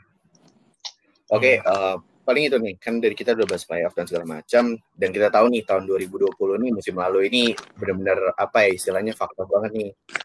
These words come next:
Speaker 1: Eh, kita juga kehilangan salah satu pemain legend kita, Kobe Bryant, rip Kobe. Dan menurut gue sih, eh, menangnya Lakers ini jadi, apa ya, semacam reward kali ya, reward. Eh, mereka juga
Speaker 2: Hmm.
Speaker 1: mainnya penuh,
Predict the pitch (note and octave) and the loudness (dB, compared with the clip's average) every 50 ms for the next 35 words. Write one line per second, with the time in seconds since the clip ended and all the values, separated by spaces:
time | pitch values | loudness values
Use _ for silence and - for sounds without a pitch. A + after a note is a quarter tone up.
0 | - - - - F#2 F#2 F2+ F2+ G#2+ G2+ A2 A2+ A2 G2 G2+ F#2 - G2+ F#2+ F#2+ | -8 -8 -4 0 0 2 2 2 2 2 2 2 4 2 2 2 4 4 4 4
1 | F#2+ F#2+ G2 F#2+ G2+ F#2+ G2 F#2 G2+ F#2+ - F#2+ F#2+ F#2+ F#2+ F#2 F2 G2 F2 - | 4 2 0 -2 -4 -2 -2 -2 -4 -4 -6 -4 -4 -2 -2 -2 -2 -4 -6 -8
2 | F#2 E2+ - A#2+ B2 C3 C3 C3 B2+ - - - - G2 F#2+ F#2+ F#2+ G2 F2 F2 | -6 0 2 4 6 6 6 4 2 0 -4 -6 -2 2 2 2 4 4 2 4
3 | G2 G#2+ A2+ A#2+ B2 B2 B2 A2+ F#2+ F2 E2+ - - F#2 F2 F2 G2 A2 B2 B2 | 4 6 6 6 4 4 2 0 -2 -2 -2 -2 -4 -6 -6 -4 -2 0 0 0
4 | A#2+ B2+ - _ _ _ _ _ _ _ - G2+ F#2+ G2+ G#2 G#2+ G#2+ - - - | -2 -4 -8 _ _ _ _ _ _ _ 0 2 2 2 4 2 2 2 2 2
5 | A#2 B2+ C#3 F#3+ G#3 G3+ - - _ _ _ _ - - G#2+ A#2+ A#2 A#2 A#2 A2+ | 4 4 4 4 4 0 0 -4 _ _ _ _ -4 0 2 2 4 4 2 2
6 | A#2 A#2+ A#2+ A#2 A#2+ B2 A#2+ A#2 A#2+ B2 - D#3 - E3+ E3+ F#3+ F#3+ F3+ D3+ B2+ | 2 2 0 0 0 0 2 2 2 2 2 2 0 2 0 0 0 2 2 2
7 | A#2+ A2 A2+ A2 A2+ A2 A2 G#2 - _ _ _ - C3 D3 - D3 A2 G2+ G2+ | 2 2 0 -2 -2 -4 -6 -10 -12 _ _ _ -6 -4 -2 0 2 2 2 0
8 | - A2 G#2 - - A2 A2 A2+ A#2 A2 A2 A#2 C3 C3+ - - B2+ B2 B2+ A#2 | 0 -2 -4 -2 -2 -2 -2 0 0 0 4 4 4 4 2 0 -2 0 2 4
9 | G2 F2 F2 G2 G#2+ G#2 G2 F#2+ F#2+ G2 G2+ - - - _ _ - - _ - | 4 4 4 2 0 -2 -6 -8 -4 -2 -2 -2 -4 -6 _ _ -20 -20 _ -14
10 | F#2+ F2+ - _ - G2+ G2+ G2 F#2+ F#2 F#2 F#2 F2+ F#2 F2+ - _ - G2+ G#2+ | -14 -14 -14 _ 0 2 2 2 4 4 4 4 2 2 -2 -4 _ -4 -2 0
11 | G2+ - A#2 A#2+ A2+ G2 G#2 G2+ F#2+ - - F2+ F#2+ G#2 A2 A2 - _ - G#2 | 2 2 2 2 2 4 4 4 4 2 0 -2 0 0 0 -2 -2 _ -2 0
12 | G2 G2+ G2 G2 G2 G2+ | 0 0 0 -2 -2 -4